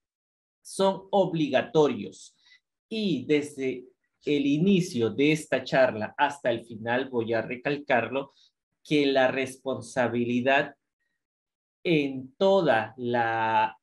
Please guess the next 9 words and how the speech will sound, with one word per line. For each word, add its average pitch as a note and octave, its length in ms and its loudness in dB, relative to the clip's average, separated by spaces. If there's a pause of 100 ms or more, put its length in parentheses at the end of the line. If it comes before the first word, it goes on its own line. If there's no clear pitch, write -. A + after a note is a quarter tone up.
el D3 180 -4
proceso D3 800 -2 (200)
de D3+ 140 4
elaboración C#3 800 0
de G#2+ 60 -8
los G#2+ 180 -14
exámenes C3+ 460 -6
médicos - 480 -6 (260)
hasta - 540 -2